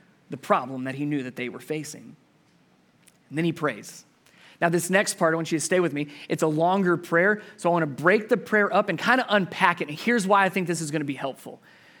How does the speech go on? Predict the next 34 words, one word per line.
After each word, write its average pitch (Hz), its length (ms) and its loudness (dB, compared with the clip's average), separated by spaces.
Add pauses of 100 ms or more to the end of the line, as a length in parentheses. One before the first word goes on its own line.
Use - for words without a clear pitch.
(160)
If 156 120 2
you're 220 140 4
somebody 220 300 4
whose 170 200 2
kitchen 233 520 0
is 165 200 -4
in 180 160 -2
a 156 40 2
mess 165 440 0
right 143 300 0
now, 131 360 -8 (300)
<laughs> - 320 -20
your 180 180 4
life 190 240 4
feels 185 160 2
very 180 220 2
broken, 208 600 2
chaotic, 185 760 2 (420)
you're 175 160 4
not 220 200 4
sure 226 240 2
how 208 220 4
this 190 240 2
is 180 140 2
going 196 260 2
to 202 100 0
get 185 240 2
any 180 220 2
better 170 280 4
anytime 175 520 -2
soon. 190 260 -2
If 165 100 -4
that's 180 300 0
you, 208 240 0